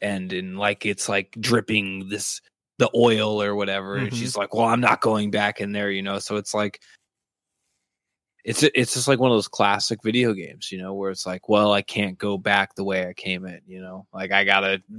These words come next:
Speaker 1: face this journey," type of thing. It, it's, it's, the progression is really well done.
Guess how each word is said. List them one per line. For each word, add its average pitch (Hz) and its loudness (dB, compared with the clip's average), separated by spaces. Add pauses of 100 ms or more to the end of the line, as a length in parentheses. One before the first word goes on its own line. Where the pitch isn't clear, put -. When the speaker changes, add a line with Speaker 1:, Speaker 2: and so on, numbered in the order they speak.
(160)
Speaker 1:
face 104 2
this - -4
journey," 95 -6
type 92 -6
of 87 -14
thing. 76 -20
It, 104 -8
it's, 135 -2
it's, 131 0
the 110 -2
progression 143 2
is 120 -2
really 113 -2
well 98 -4
done. 87 -14